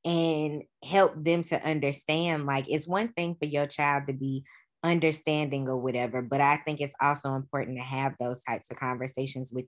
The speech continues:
them to explain, you know, what it was that you could have potentially been going through at that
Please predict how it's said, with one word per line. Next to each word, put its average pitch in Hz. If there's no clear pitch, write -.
them 120
to 156
explain, 156
you 175
know, 156
what 147
it 139
was 147
that 139
you 165
could 151
have 139
potentially 143
been 135
going 139
through 135
at 151
that 147